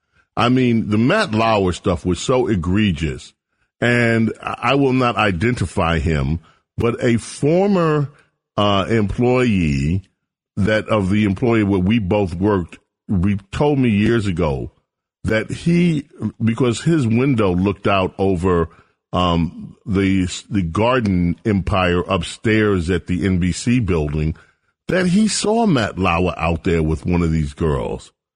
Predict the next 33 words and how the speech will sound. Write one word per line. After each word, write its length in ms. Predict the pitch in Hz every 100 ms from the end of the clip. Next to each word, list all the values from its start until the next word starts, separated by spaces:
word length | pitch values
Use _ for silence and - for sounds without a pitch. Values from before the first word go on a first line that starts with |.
| _ _ _ -
one 340 | 87 92 85
day 320 | 76 71 67
from 340 | 62 - 98 95
just 220 | 123 104
looking 420 | 104 143 139 135
out 200 | 131 127
his 260 | 131 139 123
window, 720 | 110 120 170 135 62 65 73 _ _ _ _ -
and 180 | 101 104
he 140 | 107
saw 240 | 92 107
some 240 | 101 95 80
things. 500 | - 76 67 - - _ _ _ -
And 260 | - 143 143
they 160 | 190
all 340 | - - 165 139
knew 320 | 113 110 110
that 160 | 98 -
Matt 320 | 101 98 78
Lauer 380 | 87 87 90 90
was 300 | 87 90 82
engaging 600 | 92 78 90 85 92 87
in, 240 | 82 80 -
in 140 | 87
practices 760 | 80 101 85 82 85 - 87 85
that 340 | - 85 -
were, 280 | 82 82 80
well, 240 | - 107 113
some 280 | - 165
of 140 | 117 78
them 200 | 80 71
knew, 200 | 71 64
apparently, 760 | - 76 65 50 62 53 -